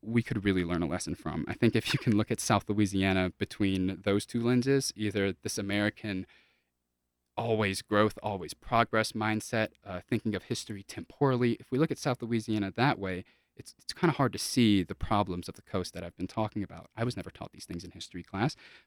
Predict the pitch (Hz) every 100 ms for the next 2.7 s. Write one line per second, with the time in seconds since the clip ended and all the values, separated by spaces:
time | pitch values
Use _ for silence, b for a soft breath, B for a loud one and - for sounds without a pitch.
0 | - 135 - 135 143 - - 147 123 -
1 | 101 101 101 101 98 95 104 117 131 127
2 | 104 - 101 95 95 -